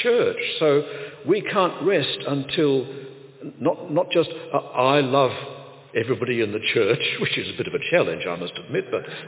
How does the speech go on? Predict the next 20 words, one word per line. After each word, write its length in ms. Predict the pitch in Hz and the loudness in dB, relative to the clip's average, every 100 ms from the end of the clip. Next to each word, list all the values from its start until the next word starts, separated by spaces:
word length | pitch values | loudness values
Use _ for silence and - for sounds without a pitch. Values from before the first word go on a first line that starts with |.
| - | -2
still, 400 | 147 110 104 226 - - - - | 2 4 4 0 -2 -10 -10 0
there 200 | 120 131 | 4 4
it 100 | 101 | 2
is. 280 | 104 98 139 - - - - - - | 0 0 -2 -6 -10 -16 -18 -6 2
But 340 | 170 165 - | 4 4 2
everybody 640 | 175 226 240 143 123 123 110 | 2 4 4 4 4 2 0
in 120 | 113 | -2
the 80 | 107 | -2
church 400 | - 107 95 110 127 | 0 2 2 0 -2
loves 240 | 123 127 - | 0 0 0
everybody 680 | 120 117 120 120 120 120 123 | -2 -2 -2 0 0 0 -2
in 140 | 127 | -2
the 80 | 135 | -2
church. 560 | - - 262 220 - - - - - - _ _ _ - | -2 -2 0 -2 -6 -12 -16 -18 -20 -20 _ _ _ -2
That's 200 | 190 - | -2 0
a 60 | 117 | 0
big 260 | 170 208 | 2 2
agenda, 540 | 135 107 196 226 113 156 | 2 2 2 2 2 0
isn't 240 | 214 214 | -2 -4
it? 180 | 90 | -4